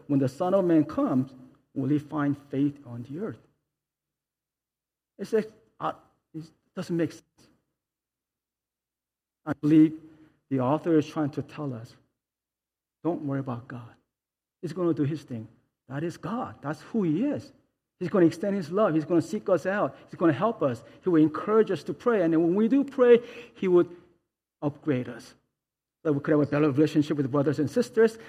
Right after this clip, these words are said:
and then go out and become influence, influencing,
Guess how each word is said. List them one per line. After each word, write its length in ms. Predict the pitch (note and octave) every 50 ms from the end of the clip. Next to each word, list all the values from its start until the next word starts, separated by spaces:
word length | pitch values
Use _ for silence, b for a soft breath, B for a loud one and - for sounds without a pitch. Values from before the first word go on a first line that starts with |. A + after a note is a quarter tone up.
| B B B
and 140 | D#3+ C#3+ D3
then 100 | D3 C3+
go 240 | - D#3+ D#3 E3
out 400 | E3 D#3+ D#3+ E3+ F3 F3 - -
and 220 | D3+ C3+ C3 C3 - B B B B B
become 460 | B C#3+ C#3+ - D#3 C#3+ C#3 C3+ C3 B2 - - - - _ _ _ _ _ _ _ _ _ _ _ _ _ _ _ _ _ _ _ _ _ _ _ _ _ _ _ _ _ _ -
influence, 560 | E3+ E3+ F3 - - C#3+ B2 A2 G#2 G2 - - _ _ _ _ _ _ _ -
influencing, 760 | C#3+ D3+ D3 - D3+ D3+ D3 C#3+ - - C#3+ C3+ C3 C3 B2